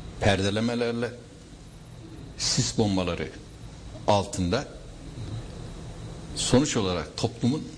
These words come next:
halkın ve milletin bilgisi, değerlendirmeleri dışında, e, bir takım komplolarla bir yere varılmaya çalışılıyor. Eğer millete hayırlı, ülkeye hayırlı,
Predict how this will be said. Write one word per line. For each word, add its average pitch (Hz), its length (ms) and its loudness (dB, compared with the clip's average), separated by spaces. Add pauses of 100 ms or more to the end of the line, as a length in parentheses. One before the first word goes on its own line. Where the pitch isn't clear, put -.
(140)
halkın 104 520 2
ve 104 120 2
milletin 95 600 2 (1200)
bilgisi, 113 640 4 (360)
değerlendirmeleri 98 1000 4
dışında, 117 640 2 (680)
e, 92 320 2
bir 139 80 2
takım 98 280 2
komplolarla 107 760 2
bir 113 40 0
yere 98 240 2
varılmaya 82 420 0
çalışılıyor. - 680 -4 (1600)
Eğer 107 360 6 (260)
millete 101 500 4
hayırlı, 95 600 2 (400)
ülkeye 95 460 2 (100)
hayırlı, 95 520 2